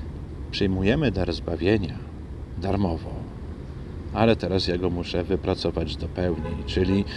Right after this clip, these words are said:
włożyć swój wysiłek przez osobistą świętość, przez spełnianie dobrych uczynków, przez spełnienie woli Bożej,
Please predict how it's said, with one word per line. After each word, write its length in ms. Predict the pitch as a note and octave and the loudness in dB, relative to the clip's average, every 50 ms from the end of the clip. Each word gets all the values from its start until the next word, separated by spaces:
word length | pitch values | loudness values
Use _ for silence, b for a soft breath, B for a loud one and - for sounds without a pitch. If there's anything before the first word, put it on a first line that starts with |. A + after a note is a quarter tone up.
| B B B - - | B B B -8 -6
włożyć 680 | E2 E2+ F#2 G2 G#2+ A2+ A#2 G2+ A2 G#2 - - - - - | -4 -2 2 4 6 6 6 6 4 2 2 0 -4 -4 -4
swój 500 | - - - - - G#2 G2 F#2+ G2+ F#2 | -6 -6 -6 -4 0 2 2 4 2 2
wysiłek 680 | - F#2 F#2 F#2 G2+ G2 - - C3 C3+ B2 G2+ D#2+ - - - | 0 -2 0 0 0 0 0 0 0 0 2 0 -2 -4 -6 -8
przez 260 | - - F2+ E2 - | -4 -2 -2 -2 -2
osobistą 640 | - G2 F#2+ - F#2 F#2 - F#2 F#2 - - - - - - | -2 -2 -2 0 -2 -2 0 0 -2 -2 -2 -4 -6 -6 -6
świętość, 800 | - - - - E2 E2 D#2+ - - G#2+ A2+ C3 C3 - - - B B B B B B - | -8 -6 -6 -4 -4 -4 -6 -4 0 2 2 2 0 -2 -4 -4 B B B B B B -4
przez 200 | - - F#2+ - | 0 0 2 2
spełnianie 580 | - - - G2 F#2+ G2 G2 G2+ F#2+ F2+ F2+ F2 | 0 0 2 2 4 4 4 4 4 4 2 4
dobrych 480 | - F#2 E2+ E2 E2+ F2 E2 - - | 4 2 2 4 0 0 0 -2 -6
uczynków, 460 | - - F2 F2 F#2+ G2 - B2 A2+ | -6 -4 -4 -4 -4 -2 -2 -4 -4
przez 220 | - - - - - | -4 -4 -6 -6 -4
spełnienie 540 | - - G2+ G2+ G2 G2+ G2 G2 F#2+ F#2 E2+ | -2 0 2 2 4 4 2 2 2 2 2
woli 300 | F2+ F#2 F2+ F2 E2+ D#2+ | 2 0 2 2 0 0
Bożej, 480 | E2+ F2+ F2 E2 D#2+ D#2+ D#2+ D2+ - | 0 0 0 0 0 -2 -4 -6 -8